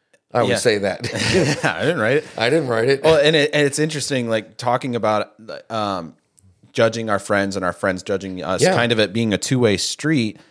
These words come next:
Speaker 2: If you continue in Matthew seven, there's another really famous part, uh, twenty-one. "Not everyone who says to me, 'Lord, Lord,' will enter the kingdom of heaven, but
Speaker 1: Correct.
Speaker 2: the one who does the will of my Father
Speaker 1: Father.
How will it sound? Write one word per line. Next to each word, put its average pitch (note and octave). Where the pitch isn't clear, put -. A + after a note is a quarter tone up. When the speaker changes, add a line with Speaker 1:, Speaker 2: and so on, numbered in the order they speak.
Speaker 2:
If A#2+
you B2
continue C#3+
in A#2
Matthew A2
seven, A2
there's G2+
another G#2
really G2
famous F#2+
part, F2+
uh, F#2
twenty-one. A#2
"Not A2+
everyone C3
who B2
says A#2+
to -
me, A#2
'Lord, A2
Lord,' A2+
will G2+
enter G#2+
the G#2
kingdom G#2
of F2+
heaven, A#2
but G#2
Speaker 1:
Correct. G#2
Speaker 2:
the A2
one G#2+
who A#2
does A#2+
the A#2+
will A2+
of A2
my G2+
Father B2
Speaker 1:
Father. -